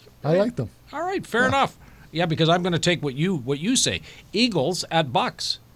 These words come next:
Speaker 2: Philadelphia Eagles, Jalen Hurts, been, they've been okay at Bucks.
Speaker 1: Yeah, Bucks.
Speaker 2: Bucks, <laughs> yeah. Let's just end that right now.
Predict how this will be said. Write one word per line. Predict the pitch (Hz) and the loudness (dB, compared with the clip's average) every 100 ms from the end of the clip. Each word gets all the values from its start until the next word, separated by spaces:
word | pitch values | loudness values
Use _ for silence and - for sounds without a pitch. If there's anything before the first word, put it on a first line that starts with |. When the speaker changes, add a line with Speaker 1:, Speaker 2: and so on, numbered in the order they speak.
| - | -2
Speaker 2:
Philadelphia | 190 233 247 - 294 | 2 6 4 4 0
Eagles, | 285 175 | 0 -2
Jalen | 90 165 196 185 | 0 0 2 2
Hurts, | 190 214 - - | 2 0 -2 -6
been, | 139 143 151 | -4 -4 -2
they've | 147 139 | -2 0
been | 123 127 | 2 2
okay | 147 156 185 233 147 190 - - - - - - - | 2 2 0 2 2 -2 -10 -20 -20 -20 -20 -20 -8
at | 135 165 135 | 0 0 2
Bucks. | 147 107 - - - | 0 0 -6 -8 -8
Speaker 1:
Yeah, | 123 - - | -8 -8 -6
Bucks. | 117 107 - - - - - | -6 -6 -10 -18 -20 -18 -4
Speaker 2:
Bucks, | 104 98 - | -2 -2 -2
<laughs> | |
yeah. | 123 - - | -2 2 2
Let's | 196 - | 0 -2
just | 165 - | -4 -2
end | 135 117 | -2 -2
that | 123 117 | -4 -4
right | 120 107 | -6 -4
now. | 120 113 | -6 -4